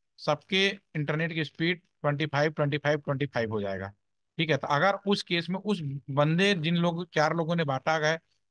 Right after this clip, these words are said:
उनसे अगर पूछा जाए कि आपकी इंटरनेट की स्पीड क्या है, तो वो कहेंगे ट्वेंटी फ़ाइव एमबीपीएस, ठीक है। और आपका जिन चारों को सबका, आपके पूरी बैंडविड्थ कितनी है सबकी मिला के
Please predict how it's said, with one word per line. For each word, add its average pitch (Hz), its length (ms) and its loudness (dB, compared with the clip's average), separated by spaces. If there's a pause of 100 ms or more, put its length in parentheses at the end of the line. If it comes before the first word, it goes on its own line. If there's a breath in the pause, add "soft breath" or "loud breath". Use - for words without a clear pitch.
(100)
उनसे 170 300 0
अगर 208 160 2
पूछा 160 360 0
जाए 160 140 4
कि 175 140 -8
आपकी 160 280 0
इंटरनेट 170 360 -6
की 170 120 -8
स्पीड 147 300 -8
क्या 151 160 4
है, 170 60 2
तो 170 100 -4
वो 160 60 -2
कहेंगे 151 400 0
ट्वेंटी - 800 -6
फ़ाइव 139 280 0
एमबीपीएस, 120 520 -4 (600)
ठीक 165 140 0
है। 123 120 0 (640)
और 175 180 6
आपका 180 560 4
जिन 175 240 -2
चारों 175 360 2
को 175 100 -8
सबका, 160 420 -4
आपके 147 260 0
पूरी 175 240 -2
बैंडविड्थ 151 520 0
कितनी 190 320 -4
है 190 80 -2
सबकी 170 280 -4
मिला 180 240 2
के 208 240 -2